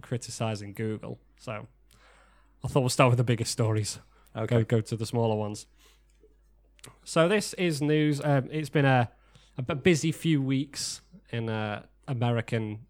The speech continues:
Speaker 1: politics and goings on, but this is a story, uh, a bit of background. A couple of weeks ago, there were some, uh, protests in Charlottesville, U S A,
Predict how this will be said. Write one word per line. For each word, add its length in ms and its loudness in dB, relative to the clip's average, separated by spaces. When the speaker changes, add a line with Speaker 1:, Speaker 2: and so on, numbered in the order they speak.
Speaker 1:
politics 580 -2
and 180 -8
goings 400 -2
on, 200 -4
but 160 -4
this 220 4
is 120 2
a 60 0
story, 540 2
uh, 400 -4
a 40 -6
bit 140 4
of 100 2
background. 480 2
A 40 -20
couple 300 2
of 60 0
weeks 280 0
ago, 260 4
there 100 2
were 80 2
some, 460 -6
uh, 220 -2
protests 760 -4
in 340 -8
Charlottesville, 960 -6
U 180 -4
S 200 -8
A, 280 -6